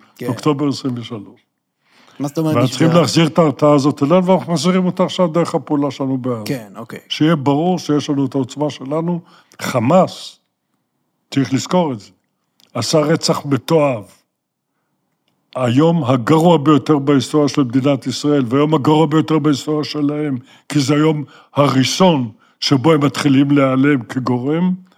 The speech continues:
Speaker 2: אמרתי את זה כבר באותו יום, ואני חוזר ואומר את זה שוב, ואנחנו נג-, נחסל אותם,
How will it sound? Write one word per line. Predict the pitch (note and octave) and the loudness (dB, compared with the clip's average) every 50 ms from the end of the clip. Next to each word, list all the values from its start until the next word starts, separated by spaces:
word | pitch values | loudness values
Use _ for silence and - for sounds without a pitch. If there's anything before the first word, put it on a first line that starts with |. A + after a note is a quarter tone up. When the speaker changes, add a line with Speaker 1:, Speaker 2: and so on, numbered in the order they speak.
| _ _ B2+ | _ _ -2
Speaker 2:
אמרתי | B2+ C#3 D3+ D3+ C3+ - D3+ | 0 2 0 0 0 0 0
את | B2+ | 0
זה | B2+ C#3+ | 0 -2
כבר | A#2 - C#3 D3+ D3 | -4 -2 -4 -4 -2
באותו | C#3+ C3 C#3 B2+ - C#3+ D3+ | -2 -2 -4 -4 -2 -2 -2
יום, | D3+ D3+ D3+ C3 | 0 0 -2 -2
ואני | B2+ C3+ B2+ C3 B2+ B2 - - _ _ _ _ | -4 -4 -4 -4 -4 -6 -8 -16 _ _ _ _
חוזר | - C3+ A#2+ A#2+ C#3+ | -2 -2 0 0 -2
ואומר | C3+ B2+ C3+ C3 B2+ C#3 C3+ C3 | -2 -2 -2 -2 -2 -2 -2 -2
את | C3 | -4
זה | A#2+ B2+ | -4 -6
שוב, | B2 - - E3 F3 F3+ E3+ - - _ _ _ _ _ | -8 -6 -6 -4 -4 -4 -6 -8 -14 _ _ _ _ _
ואנחנו | - C3 C3 C#3 B2 - - C#3 C3+ C3+ C3+ C3 - _ | -4 -2 0 0 -2 -2 -2 0 0 0 -2 -4 -6 _
נג-, | B2+ A#2+ A#2+ A#2+ G#2 G#2 D3 E3 | -4 -4 -4 -4 -4 -8 -10 -4
נחסל | C#3 C3 C3+ - - A#2+ A2+ - D3 D#3 D#3 | -2 -2 -2 -2 -6 -10 -10 -6 -6 -6 -4
אותם, | E3 E3 - F#3+ F#3+ F#3 | -6 -6 -2 -2 -2 0